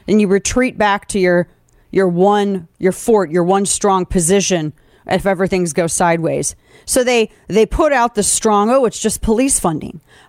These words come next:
Oh, it's just funding for disaster relief." And then when it feels like, you know, everybody's agreeing, then they'll slip in this poison pill of discre-, of, of, uh,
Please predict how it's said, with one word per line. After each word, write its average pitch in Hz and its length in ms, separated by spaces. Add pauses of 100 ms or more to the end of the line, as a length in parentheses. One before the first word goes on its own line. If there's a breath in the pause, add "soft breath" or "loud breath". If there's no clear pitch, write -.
Oh, 254 160
it's 214 180
just - 300
funding 214 460
for 185 340
disaster 185 560
relief." 139 420 (460 loud breath)
And 220 180
then 320 600 (360)
when 233 680
it - 180
feels 254 400
like, 226 300
you 220 60
know, 208 120
everybody's 214 460
agreeing, 196 340
then 208 120
they'll 254 120
slip 262 500
in 214 140
this 196 160
poison 202 480
pill 160 380
of 165 420
discre-, 190 440
of, 180 300
of, 160 380
uh, 156 300